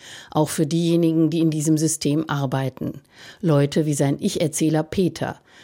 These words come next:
Jahrgang neunzehnhundertneunundzwanzig, ein altgedienter Diplomat, der ehedem als junger Mann nach Abschluss seines Studiums kurz und erfolglos den Ausbruch geprobt hatte.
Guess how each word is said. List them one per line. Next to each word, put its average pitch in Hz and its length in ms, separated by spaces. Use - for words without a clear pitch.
Jahrgang 165 460
neunzehnhundertneunundzwanzig, 151 1400
ein 139 300
altgedienter 156 640
Diplomat, 147 680
der 156 140
ehedem 151 500
als 160 220
junger 180 240
Mann 160 280
nach 143 160
Abschluss 170 440
seines 147 260
Studiums 170 580
kurz 202 340
und 185 200
erfolglos 147 580
den 160 220
Ausbruch 143 640
geprobt 139 480
hatte. - 360